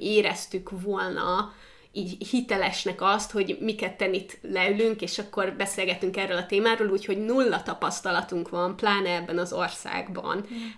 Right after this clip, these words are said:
Speaker 1: erről, hogy, ö, hogy ez milyen, és igazából innen jött az ötlet, hogy Lucát meghívjuk, hogy, ö, hogy meg lehessen tőle kérdezni dolgokat, és
Speaker 2: <laughs>
Speaker 1: megtanítson minket olyan dolgokra, amiket nem feltétlenül tudunk, hogy válaszoljon akár a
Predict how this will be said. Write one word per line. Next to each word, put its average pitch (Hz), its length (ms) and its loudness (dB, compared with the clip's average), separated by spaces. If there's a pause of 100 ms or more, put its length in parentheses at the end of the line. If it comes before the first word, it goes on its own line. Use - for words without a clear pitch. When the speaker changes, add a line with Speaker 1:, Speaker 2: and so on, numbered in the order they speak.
Speaker 1:
erről, 196 480 4
hogy, 196 400 0
ö, 185 200 2 (140)
hogy 190 160 -4
ez 185 160 2
milyen, 233 400 6 (260)
és - 180 -2
igazából 240 520 4 (200)
innen 220 640 0
jött 196 220 -4
az 190 100 -4
ötlet, 185 320 -2
hogy 214 240 -2
Lucát 233 520 -2
meghívjuk, 185 760 -4 (420)
hogy, 208 280 2
ö, 220 340 4
hogy 226 200 0
meg 254 180 0
lehessen 208 400 -4
tőle 190 200 -4
kérdezni 196 460 -4
dolgokat, 202 520 -2
és 214 180 2
Speaker 2:
<laughs> 262 40 10
Speaker 1:
megtanítson 208 680 4 (580)
minket 277 420 6
olyan 220 240 10
dolgokra, 190 440 2
amiket 208 300 2
nem 202 120 2
feltétlenül 190 600 -2
tudunk, 233 480 2
hogy 202 180 -2
válaszoljon 202 520 2
akár - 260 -6
a 185 80 -10